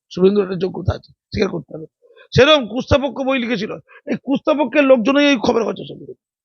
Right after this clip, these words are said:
আমি দেখলাম নাকি এই পাঁচ লক্ষ টাকা নাকি ওই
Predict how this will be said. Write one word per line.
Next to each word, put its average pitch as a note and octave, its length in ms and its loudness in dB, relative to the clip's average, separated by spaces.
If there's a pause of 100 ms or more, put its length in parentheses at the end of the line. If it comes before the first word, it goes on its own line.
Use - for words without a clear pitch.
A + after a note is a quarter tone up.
(400)
আমি B3+ 240 2
দেখলাম B3 380 2
নাকি C4+ 300 0 (540)
এই G#3+ 80 0
পাঁচ G#3+ 320 2
লক্ষ A#3+ 340 0
টাকা B3+ 280 4
নাকি C4 280 2
ওই A#3+ 440 -2